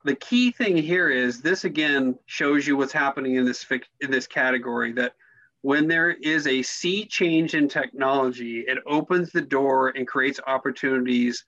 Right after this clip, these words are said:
for smaller companies to actually make an entree into a market. So, you know, you've seen this happen in, you know, n-, we could countlessly name so many other categories where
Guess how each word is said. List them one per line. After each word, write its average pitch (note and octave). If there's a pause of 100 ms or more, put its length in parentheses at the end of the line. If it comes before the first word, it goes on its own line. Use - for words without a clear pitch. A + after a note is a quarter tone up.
(340)
for B2+ (1080)
smaller F3
companies B2 (240)
to C#3
actually C3+ (140)
make C#3
an B2
entree C3
into B2
a B2
market. B2 (380)
So, C#3 (120)
you D3
know, C#3
you've C3
seen E3+
this D#3+
happen D3+
in, A#2+ (100)
you -
know, A#2+ (100)
n-, - (340)
we C#3+
could B2+ (240)
countlessly E3
name C3+
so D3
many C#3
other B2+
categories B2
where A#2+